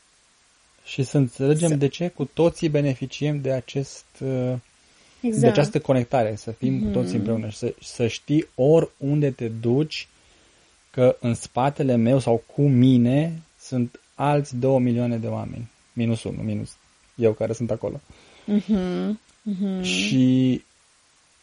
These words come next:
Speaker 1: garantez că altfel pășești în lume.
Speaker 2: Da.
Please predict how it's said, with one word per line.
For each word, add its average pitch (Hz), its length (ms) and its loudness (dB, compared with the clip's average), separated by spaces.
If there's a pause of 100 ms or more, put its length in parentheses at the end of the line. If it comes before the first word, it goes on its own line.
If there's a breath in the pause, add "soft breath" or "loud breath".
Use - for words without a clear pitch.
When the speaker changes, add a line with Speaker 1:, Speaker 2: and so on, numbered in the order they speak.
(680)
Speaker 1:
garantez 139 1080 4
că 120 260 0 (100)
altfel 120 540 0
pășești 104 520 -4
în 101 120 -4
lume. 101 320 -6 (1500)
Speaker 2:
Da. - 300 -10